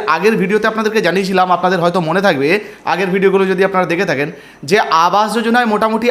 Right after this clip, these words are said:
আট লক্ষ এমন উপভোক্তা রয়েছেন যারা লিলটন পর্যন্ত কাজ করেছিলেন, তাদের ব্যাংক অ্যাকাউন্টে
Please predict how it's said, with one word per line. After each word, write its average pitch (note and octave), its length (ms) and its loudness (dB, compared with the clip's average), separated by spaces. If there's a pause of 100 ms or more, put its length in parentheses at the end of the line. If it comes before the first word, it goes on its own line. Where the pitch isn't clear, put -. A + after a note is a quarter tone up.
আট D#3+ 280 0
লক্ষ G3+ 340 0
এমন A3 280 2
উপভোক্তা G#3 440 0
রয়েছেন F3+ 360 0
যারা G3 180 2
লিলটন G3+ 540 -2
পর্যন্ত A#3 360 0
কাজ - 260 -2
করেছিলেন, G2+ 400 -8 (220)
তাদের F#3+ 280 2
ব্যাংক A#3 180 0
অ্যাকাউন্টে A3+ 480 0